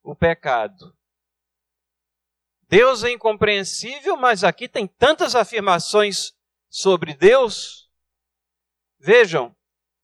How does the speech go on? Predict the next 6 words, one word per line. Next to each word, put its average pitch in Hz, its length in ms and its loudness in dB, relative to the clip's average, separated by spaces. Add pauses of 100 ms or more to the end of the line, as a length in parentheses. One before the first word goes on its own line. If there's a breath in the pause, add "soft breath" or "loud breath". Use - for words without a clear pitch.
(260)
só 277 420 4
nesse 254 420 -2 (400)
trecho 226 600 4
aqui 208 460 0
nós 170 300 0
vemos 185 680 -2